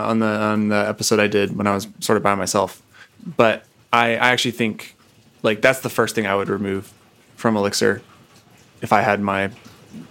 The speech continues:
way around it, is I would, I would remove, like,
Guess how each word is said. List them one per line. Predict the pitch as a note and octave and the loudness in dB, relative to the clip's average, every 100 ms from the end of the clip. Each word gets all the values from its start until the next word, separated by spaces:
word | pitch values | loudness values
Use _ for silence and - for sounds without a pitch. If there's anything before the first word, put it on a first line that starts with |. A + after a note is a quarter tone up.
| - - | -18 -6
way | G#2+ G2+ G2+ - | -2 0 -2 -6
around | B2 G#2 G#2+ A2+ | -4 -2 -2 -2
it, | - - | -4 -2
is | A2+ | 2
I | A2+ | 4
would, | G#2+ | 4
I | G#2+ | 2
would | A#2 | 2
remove, | A2 G#2 G#2 G2+ G2+ - - | 2 0 0 -2 -4 -6 -2
like, | G#2 - | -2 -2